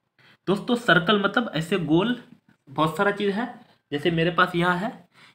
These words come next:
ये तो ऐसे सिलेंडर है दोस्तों, लेकिन इसका ऊपर वाला भाग देख रहे हैं ना, ये सर्कल की तरह लगता है, एक्चुअल में ये सिलेंडर की तरह है। लेकिन दोस्तों, तो आप देखिए, हम साइकिल, साइकिल का चक्का देखे हैं, गाड़ी का चक्का देखे हैं, मम्मी का बैंगल जिसको चूड़ी कहते हैं वो देखेंगे, जो अंगूठी पहनते हैं रिंग वो होता है।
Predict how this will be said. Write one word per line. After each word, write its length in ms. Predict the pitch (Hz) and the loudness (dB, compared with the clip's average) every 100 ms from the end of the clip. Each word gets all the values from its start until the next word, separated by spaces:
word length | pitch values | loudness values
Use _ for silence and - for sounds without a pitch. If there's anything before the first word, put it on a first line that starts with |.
| - | 0
ये 80 | 160 | 2
तो 140 | 190 | 4
ऐसे 280 | 190 190 185 | 4 4 2
सिलेंडर 440 | - 170 175 185 196 | 2 4 4 4 4
है 60 | |
दोस्तों, 280 | 175 170 214 | 2 0 0
लेकिन 180 | 180 180 | 2 2
इसका 180 | 175 - | 0 0
ऊपर 280 | 175 170 196 | 2 4 6
वाला 180 | 190 185 | 8 6
भाग 220 | 143 170 | 6 0
देख 200 | 165 165 | 2 2
रहे 140 | 170 226 | 2 2
हैं 80 | 254 | 2
ना, 60 | |
ये 60 | 165 | 2
सर्कल 360 | 160 135 160 151 | 2 2 2 0
की 100 | 147 | -2
तरह 180 | 117 110 | -2 -4
लगता 240 | 107 113 | -4 -8
है, 80 | 95 | -10
एक्चुअल 320 | 110 - 160 | -8 -2 0
में 100 | 160 | 0
ये 40 | 156 | 0
सिलेंडर 360 | 135 147 160 | -2 -2 -4
की 100 | 165 | -4
तरह 160 | 147 123 | -6 -6
है। 320 | 135 - - _ - - - - - - - 135 | -8 -12 -18 _ -20 -18 -6 -6 -6 -12 -10 0
लेकिन 420 | 165 175 196 269 - - | 0 2 0 -2 -4 -4
दोस्तों, 300 | 175 - 226 | -4 -4 -4
तो 120 | 226 | -2
आप 200 | 170 - - | -2 -2 -4
देखिए, 260 | 170 208 | -2 0
हम 100 | 170 | -2
साइकिल, 500 | - 165 151 160 180 - | 2 4 4 2 -4 2
साइकिल 360 | 156 143 165 | 2 2 0
का 120 | 165 | -2
चक्का 300 | 165 165 - | -4 -2 0
देखे 260 | 151 151 160 | 0 0 -2
हैं, 400 | 160 151 151 165 - - _ | 0 0 -2 -6 -14 -20 _
गाड़ी 220 | 135 135 147 | 0 2 2
का 140 | 156 | 0
चक्का 260 | 156 - 156 | 0 0 2
देखे 240 | 156 156 | 0 -4
हैं, 260 | 151 147 147 | -4 -2 -2
मम्मी 280 | 135 131 147 | -2 -2 -2
का 140 | 143 127 | -2 0
बैंगल 420 | 127 135 143 139 | -2 0 0 0
जिसको 240 | 135 160 | -2 -6
चूड़ी 320 | 151 147 139 156 | -2 2 2 2
कहते 300 | 135 127 143 | -2 -6 -6
हैं 100 | 135 | -2
वो 180 | 139 | 0
देखेंगे, 500 | 147 143 147 139 143 | 0 -2 -4 -4 -2
जो 120 | 139 135 | 0 -2
अंगूठी 400 | 135 143 139 160 | -2 -2 -2 -2
पहनते 340 | 131 143 139 | -2 -2 -2
हैं 60 | 135 | -4
रिंग 240 | 127 139 135 | -2 -4 -2
वो 200 | 131 147 | 0 0
होता 260 | 139 135 | 0 -2
है। 180 | 135 | -4